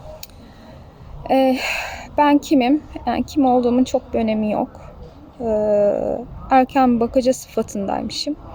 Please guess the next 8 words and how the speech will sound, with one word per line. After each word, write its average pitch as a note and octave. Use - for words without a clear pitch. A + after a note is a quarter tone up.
Erken A#3+
bakıcı A#3+
olarak G3+
büyümüşüm. G3+
E, A#3+
şu -
anda A3
da C4